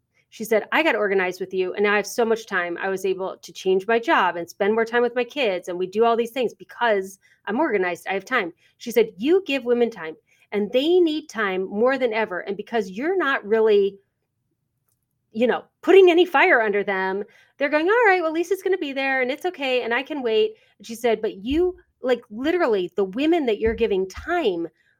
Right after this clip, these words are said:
look what they're doing with it." And so we have this, we don't have after pictures because we're functional organizing. Like, we don't have the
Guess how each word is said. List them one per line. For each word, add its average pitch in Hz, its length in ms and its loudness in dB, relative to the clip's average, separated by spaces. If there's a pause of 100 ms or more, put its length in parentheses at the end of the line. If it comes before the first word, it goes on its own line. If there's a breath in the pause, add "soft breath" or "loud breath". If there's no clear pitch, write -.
look 320 280 -2
what 330 140 -2
they're 226 100 4
doing 262 240 0
with 233 160 0
it." 180 160 -6
And 208 140 -4
so 233 100 0
we 262 300 -4
have 233 280 0
this, 214 240 0
we 240 120 -6
don't 294 160 -2
have 269 160 0
after 220 340 -4
pictures 175 440 -14
because 220 240 -8
we're 220 80 -2
functional 233 440 -4
organizing. 269 560 -6
Like, 226 160 -4
we 240 60 -8
don't 254 160 -2
have 247 120 0
the 190 160 -2